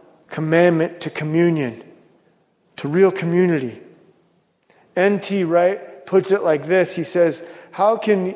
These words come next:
you live with the terrifying thought that the hurricane has become human, that the fire has become flesh, that life itself came to life and walked in our midst?" Christianity either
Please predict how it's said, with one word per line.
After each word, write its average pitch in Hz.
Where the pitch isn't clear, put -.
you 175
live 180
with 170
the 175
terrifying 196
thought 190
that 175
the 156
hurricane 180
has 175
become 175
human, 156
that 147
the 170
fire 214
has 185
become 185
flesh, 196
that 185
life 220
itself -
came 208
to 196
life 185
and 170
walked 185
in 170
our 165
midst?" 170
Christianity 196
either 190